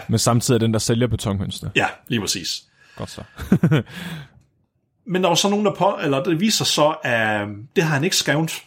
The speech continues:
Speaker 2: Han har sagt, der ikke var noget conflict of interest. Det viser sig, det var der i det her paper.
Speaker 1: Nå.
Speaker 2: Men efter en efter-, efterforskning, så viser sig, det ikke var, at, at Peter, han, det var faktisk ikke ham,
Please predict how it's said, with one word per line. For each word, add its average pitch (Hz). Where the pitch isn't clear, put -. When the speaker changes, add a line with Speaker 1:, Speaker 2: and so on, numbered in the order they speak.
Speaker 2:
Han 147
har 156
sagt, 190
der 160
ikke 196
var 147
noget 143
conflict 139
of -
interest. -
Det 143
viser 220
sig, 117
det 170
var 156
der 147
i 107
det 98
her 117
paper. -
Speaker 1:
Nå. 107
Speaker 2:
Men 160
efter 214
en 185
efter-, -
efterforskning, -
så 160
viser 208
sig, -
det -
ikke 202
var, 147
at, 120
at 151
Peter, 202
han, 151
det 165
var 143
faktisk 156
ikke 202
ham, 151